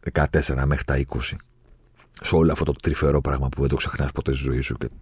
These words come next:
θυμάσαι όλες τις λεπτομέρειες, ας πούμε. Απ' έξω. Ήταν χάος όταν έφυγε ο Ιωαννίδης. Και για μένα που έτσι είμαι σαν ιδιοσυγκρασία, κάποιοι άλλοι, ξέρεις,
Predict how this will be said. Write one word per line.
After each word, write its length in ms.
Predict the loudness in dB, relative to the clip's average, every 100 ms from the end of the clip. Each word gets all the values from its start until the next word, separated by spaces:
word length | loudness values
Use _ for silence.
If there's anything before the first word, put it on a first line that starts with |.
| -20 -20 -20 -20 -20 -4
θυμάσαι 360 | 2 2 4 2
όλες 280 | 2 0
τις 80 | -2
λεπτομέρειες, 540 | -4 -2 -2 -2 -4 -6
ας 120 | -6
πούμε. 300 | -4 -4 -6 -12 _ _ _ -20 _ _ _ _ -20 -20 -20 -20 -20 -20 -20 -20 -20 -20 -20 _ -10 -8
Απ' 140 | -4
έξω. 300 | -4 -4 -8 -12 _ _ _ _ -20 _ -20 -20 -20 -20 -20 _ -20 _ _ _ _ _ -8
Ήταν 220 | 2 4
χάος 380 | 4 4 2 0
όταν 160 | -8 -10
έφυγε 220 | -10 -10
ο 40 | -8
Ιωαννίδης. 400 | -8 -10 -12 -18 _ _ _ _ _ 0
Και 100 | 2
για 140 | 4
μένα 220 | 6 4
που 160 | 8 8
έτσι 220 | 8 4
είμαι 80 | 0
σαν 300 | 0 -2 0
ιδιοσυγκρασία, 800 | 0 0 0 -2 -2 2 4 2 2
κάποιοι 280 | -2 2 2
άλλοι, 160 | 2
ξέρεις, 380 | 2 0 0